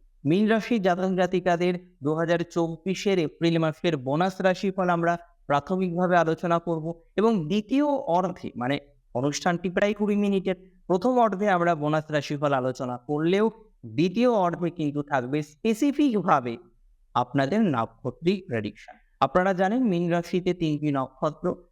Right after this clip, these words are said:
প্রথম নক্ষত্র দেবগুরু বৃহস্পতির, যেটি হলো পূর্ব ভাদ্রপদ। বৃহস্পতি আপনাদের রাশি সাপেক্ষে দ্বিতীয় আছেন। দ্বিতীয় নক্ষত্রটি হচ্ছে উত্তর ভাদ্রপদ, শনির নক্ষত্র,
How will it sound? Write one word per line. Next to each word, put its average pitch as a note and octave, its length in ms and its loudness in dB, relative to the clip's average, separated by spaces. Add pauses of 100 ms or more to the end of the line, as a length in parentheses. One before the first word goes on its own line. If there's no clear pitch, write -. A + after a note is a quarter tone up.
প্রথম G#3+ 300 0
নক্ষত্র G3 520 0
দেবগুরু E3 380 0
বৃহস্পতির, E3+ 800 -2
যেটি C#3 240 0
হলো C#3 360 -4 (200)
পূর্ব G3+ 320 2
ভাদ্রপদ। F#3 540 0 (320)
বৃহস্পতি F#3 540 0
আপনাদের E3+ 440 2
রাশি D3 260 -2
সাপেক্ষে E3+ 500 -2
দ্বিতীয় E3 460 0
আছেন। F#3+ 340 -2 (480)
দ্বিতীয় G#3+ 420 2
নক্ষত্রটি F#3+ 800 0
হচ্ছে F3+ 300 -2
উত্তর F#3+ 380 0
ভাদ্রপদ, F3+ 580 0 (480)
শনির C4 320 4
নক্ষত্র, F3+ 800 0